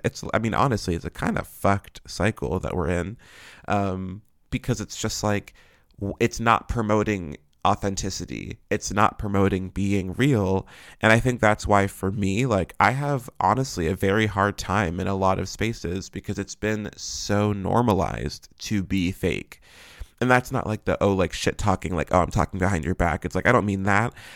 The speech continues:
I mean, like, genuinely being fake and not stepping out in how you actually are, not showcasing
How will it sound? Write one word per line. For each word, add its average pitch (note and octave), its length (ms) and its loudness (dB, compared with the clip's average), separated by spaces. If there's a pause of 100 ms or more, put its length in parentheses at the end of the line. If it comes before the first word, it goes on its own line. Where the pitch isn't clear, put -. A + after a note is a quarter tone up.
(140)
I A2 140 6
mean, A2+ 300 -4
like, G#2 240 -2 (100)
genuinely F#2 1080 -4 (240)
being G2 380 2
fake F#2 640 -4
and F#2 240 -4
not G#2 440 -2
stepping - 520 -4
out G2+ 360 2 (160)
in G2 140 -2
how G2 300 0
you G2 280 -4
actually G2 680 -4
are, - 420 -2 (400)
not A2+ 320 2
showcasing G#2 920 -2